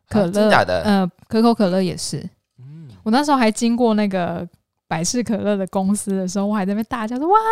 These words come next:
Speaker 1: 百事可乐！”天哪，我好像，我是真卡怂啊，谢谢。
Speaker 2: 你是不是在赞啊？
Speaker 1: 我在台湾
Speaker 2: 你在人家的，你在人家的面，公司面前是大喊百事可乐。
Speaker 1: 没有，我看到百事可乐啊。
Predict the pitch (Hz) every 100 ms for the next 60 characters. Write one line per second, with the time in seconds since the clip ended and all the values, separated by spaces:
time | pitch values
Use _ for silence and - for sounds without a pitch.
0 | 453 440 392 427 427 440 370 403 392 330
1 | - _ 240 269 226 226 196 226 233 208
2 | 226 202 196 185 185 160 160 196 190 160
3 | - _ - - 147 202 202 190 - 156
4 | 120 107 90 98 123 - - 214 226 294
5 | - 208 202 196 226 175 175 190 131 127
6 | 190 143 131 165 135 143 - 113 - 139
7 | 131 135 131 101 101 135 110 95 92 87
8 | 110 - 113 95 117 - 330 427 247 208
9 | 311 339 240 180 233 247 175 196 175 143